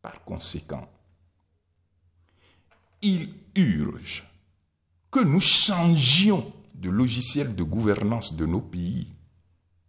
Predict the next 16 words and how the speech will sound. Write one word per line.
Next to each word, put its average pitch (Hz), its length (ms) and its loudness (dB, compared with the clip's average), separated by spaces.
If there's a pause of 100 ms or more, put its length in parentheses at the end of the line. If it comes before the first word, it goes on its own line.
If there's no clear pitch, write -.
(160)
et 98 120 -14
par 78 320 -10
voie 90 240 -6
de - 100 -14
conséquence - 1040 -10 (500)
de - 220 -18
modèle 107 920 0
de 85 140 -6
dirigeants 107 840 -2 (420)
africains. - 520 -4 (1500)
Diomaye 69 380 -18
Hakolo, - 500 -16 (520)
porte-parole 95 720 -8
du - 100 -12
Front 92 240 -6
souverain. 67 580 -12